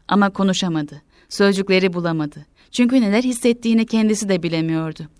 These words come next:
Kendini bitkin hissediyordu. Titriyordu, coşkuyla haykıracak ya da birden gözyaşlarına boğulacak gibiydi.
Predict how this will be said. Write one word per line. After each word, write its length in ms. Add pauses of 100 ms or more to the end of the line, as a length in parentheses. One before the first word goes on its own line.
(280)
Kendini 420
bitkin 300
hissediyordu. 760 (260)
Titriyordu, 640
coşkuyla 560
haykıracak 580 (200)
ya 100
da 140
birden 380 (160)
gözyaşlarına 680
boğulacak 520
gibiydi. 480